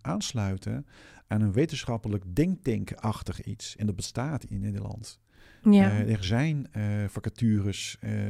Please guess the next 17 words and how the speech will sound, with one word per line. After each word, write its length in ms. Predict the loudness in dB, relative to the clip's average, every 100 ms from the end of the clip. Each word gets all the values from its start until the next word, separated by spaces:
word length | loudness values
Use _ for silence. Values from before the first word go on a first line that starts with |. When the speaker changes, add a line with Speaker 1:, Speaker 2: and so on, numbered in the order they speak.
| -4 -8 -18 -20 -2
Speaker 1:
bedrijven, 560 | 0 2 2 0 -2 -4
instanties 580 | -4 -2 -2 -2 -2
die 160 | -2 0
zoeken 380 | 0 0 0 0
naar 260 | 2 0 -2
een 240 | -4 -4 0
medisch 420 | 0 0 -2 0
journalist. 540 | 0 0 -4 -8 -12 -18 -20 -20 -8 6
Speaker 2:
Hm. 180 | 6 6 0 -14 -18 -20 -20 -20 -20 -20 _ _ _ _ _ _ _ _
Speaker 1:
Want 180 | -2 2
die 100 | 6
Speaker 2:
Ja. 80 | 6
Speaker 1:
mensen 180 | 4 2
die 100 | 0
zijn 120 | 0
nodig. 360 | -2 -4 -8 -12 -14 -16 -20 -20 _ 6
Speaker 2:
Ja. 340 | 6 6